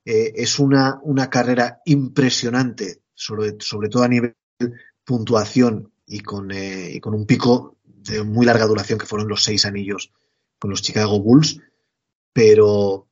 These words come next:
a nivel marcas, a nivel, eh, longevidad, a nivel contundencia, yo creo que LeBron es más, eh, porque Jordan sí que es verdad que tuvo esos seis años, seis anillos, seis finales,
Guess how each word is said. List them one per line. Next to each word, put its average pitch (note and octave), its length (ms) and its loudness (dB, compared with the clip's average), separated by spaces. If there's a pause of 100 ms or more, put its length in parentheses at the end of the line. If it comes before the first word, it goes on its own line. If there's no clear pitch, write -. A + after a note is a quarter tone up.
a A#2 80 -8
nivel A#2+ 300 4
marcas, D#3 600 2
a B2+ 60 -10
nivel, A#2+ 680 -2 (140)
eh, G#2+ 360 -4
longevidad, A2+ 840 2 (140)
a - 40 -20
nivel A2 320 -4
contundencia, A#2+ 1160 -4 (1000)
yo A2+ 280 -6
creo C3 160 0
que C3+ 100 -2
LeBron A2+ 280 2
es G#2+ 200 -8
más, - 400 -14 (100)
eh, D3 500 -14
porque - 280 -10
Jordan B2 260 4
sí - 80 -2
que B2+ 80 2
es A#2 60 2
verdad B2+ 180 2
que A#2 100 -4
tuvo B2+ 200 2
esos - 220 -6
seis A#2 220 -4
años, A#2+ 440 -2
seis B2 200 -2
anillos, B2 360 2
seis A#2+ 160 -2
finales, C#3 500 4